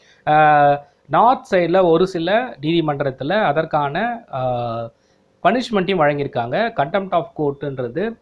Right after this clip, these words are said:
அவங்க வந்து ஒருவேளை அஃபிடவிட்ல தவறுதலா, ஆ, மென்ஷன் பண்ணியிருந்தாலும் அதற்கான பனிஷ்மெண்ட் உண்டு. ஆ, இல்ல அதை ப்ராப்பரா வந்து, ஆ, சீக்கிரமா ஸ்டேட்மெண்ட் கொடுக்கணும்னாலும்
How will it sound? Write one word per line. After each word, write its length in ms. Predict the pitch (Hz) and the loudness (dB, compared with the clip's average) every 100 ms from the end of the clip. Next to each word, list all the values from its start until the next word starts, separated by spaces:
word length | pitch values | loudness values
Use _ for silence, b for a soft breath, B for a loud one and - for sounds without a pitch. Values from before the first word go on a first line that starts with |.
| _ | _
அவங்க 320 | - 139 156 151 | -4 -2 -2 -2
வந்து 360 | 147 180 196 | -2 -2 0
ஒருவேளை 420 | 139 143 151 165 | 0 2 4 4
அஃபிடவிட்ல 720 | 135 - 190 180 165 165 175 175 _ | 2 2 -2 0 -2 -4 -6 -6 _
தவறுதலா, 760 | 143 160 202 196 175 165 185 180 _ _ _ _ | 2 4 2 2 2 2 2 0 _ _ _ _
ஆ, 180 | 143 143 | 2 2
மென்ஷன் 380 | 139 143 170 156 | 2 -2 -4 -2
பண்ணியிருந்தாலும் 720 | 139 139 131 123 120 127 190 | -2 0 0 0 0 0 -4
அதற்கான 640 | 185 123 151 147 135 156 160 | -4 -2 -2 0 -2 -2 -4
பனிஷ்மெண்ட் 480 | 123 123 - 131 123 | -6 -8 -10 -10 -8
உண்டு. 480 | 110 113 156 196 - _ _ _ | -10 -4 -4 -4 -10 _ _ _
ஆ, 180 | 143 139 | 0 0
இல்ல 580 | 131 165 214 220 220 - | 0 0 4 4 4 0
அதை 280 | - 143 139 - | -2 0 0 2
ப்ராப்பரா 440 | 156 214 214 214 | 2 2 4 4
வந்து, 500 | 185 156 165 214 226 _ _ | 4 0 0 -2 -2 _ _
ஆ, 100 | 135 | -6
சீக்கிரமா 520 | 123 - 214 214 208 208 | -4 -6 -4 -2 0 -2
ஸ்டேட்மெண்ட் 520 | - 180 180 165 139 | -2 -4 -4 -6 -2
கொடுக்கணும்னாலும் 840 | 175 202 190 156 131 120 151 214 | -2 -2 -2 -4 -4 -2 -4 -4